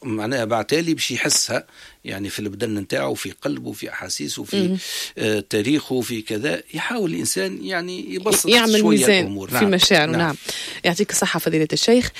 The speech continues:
Speaker 2: "أحب الله لما يغدوكم به من نعمة، وأحبوني لحب الله، وأحب أهل بيتي لحبي".
Speaker 1: أي، صلى الله عليه
Speaker 2: عليه
Speaker 1: وسلم.
Speaker 2: الصلاة والسلام.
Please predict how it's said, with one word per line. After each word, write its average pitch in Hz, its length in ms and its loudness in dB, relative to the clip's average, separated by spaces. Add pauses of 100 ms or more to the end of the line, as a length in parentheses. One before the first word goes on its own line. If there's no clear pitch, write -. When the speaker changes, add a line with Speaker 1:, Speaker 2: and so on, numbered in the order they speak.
(280)
Speaker 2:
"أحب 202 420 4
الله 226 460 6
لما 196 280 4
يغدوكم 208 680 4
به 220 340 6
من 175 320 4
نعمة، 254 580 4 (300)
وأحبوني 180 840 4
لحب 185 320 2
الله، 226 520 6 (220)
وأحب 233 640 2
أهل 202 280 2
بيتي 277 420 2 (120)
لحبي". 190 500 0 (240)
Speaker 1:
أي، 107 180 -4
صلى 107 280 -2
الله 98 160 -6
عليه 92 180 -6
Speaker 2:
عليه 160 40 0
Speaker 1:
وسلم. 160 140 2
Speaker 2:
الصلاة 156 320 -2
والسلام. 156 300 -4